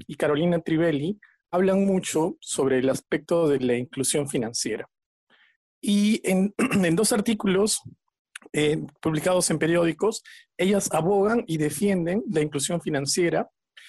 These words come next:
y dicen, "No, oye, eh, debe, tiene que haber más A T M en, en, en Perú, tienen que haber más P O S, el comercio tiene que ser electrónico porque esto nos hubiera salvado del problema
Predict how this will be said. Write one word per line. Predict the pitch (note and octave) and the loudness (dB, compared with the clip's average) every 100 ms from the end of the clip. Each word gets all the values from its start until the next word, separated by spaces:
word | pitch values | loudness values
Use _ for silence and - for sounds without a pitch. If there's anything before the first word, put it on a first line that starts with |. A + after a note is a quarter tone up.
| - _ | -20 _
y | F#3 F#3+ G3 G3 F#3+ | -2 0 2 2 0
dicen, | E3 - D#3 D3 | 0 0 0 0
"No, | D3+ | 0
oye, | E3 F#3+ E3+ D#3+ C#3+ C#3 - | 2 2 2 0 -2 -8 -8
eh, | C3+ C#3 | -6 -2
debe, | D#3+ E3 | 0 0
tiene | E3+ G3+ G3+ | 0 0 2
que | |
haber | D#3+ F3+ | 2 2
más | F3 E3+ - | 2 0 0
A | E3+ D#3+ | -2 -2
T | - F#3 | -2 0
M | F#3 F#3 F3 D#3+ _ _ _ | 2 2 0 -4 _ _ _
en, | C#3+ C#3 C#3 | -6 -6 -4
en, | D3 C#3 C#3+ | -2 -2 -2
en | D3+ C#3+ | -4 -2
Perú, | C#3+ G3 B3+ | 0 2 2
tienen | G#3+ G3 F#3 | 0 0 0
que | |
haber | E3+ F3+ | 2 2
más | E3+ - | 0 -2
P | F#3 E3 | 0 2
O | D#3 | 2
S, | G#3 G#3+ - F#3+ F3 | 2 0 0 0 0
el | C3+ | 0
comercio | D#3 E3+ D#3+ - | 0 0 -2 -4
tiene | E3+ D#3+ | -2 -2
que | D3 | -2
ser | - E3 | -2 -2
electrónico | D3 D3 G3+ G3+ - - | -2 0 0 0 -2 -4
porque | C#3 C#3 | -4 -2
esto | E3+ F3+ | -2 -2
nos | D#3 C#3 | -2 -2
hubiera | C#3+ D3 | -2 -2
salvado | C#3 C3+ C#3 D3 C#3+ C3+ - _ _ _ - | 0 -2 0 0 2 0 -4 _ _ _ -6
del | D3 C3+ C3+ | 0 0 0
problema | C#3 C#3 C#3+ C#3+ C#3+ C#3+ C#3+ | -2 0 0 0 0 0 -2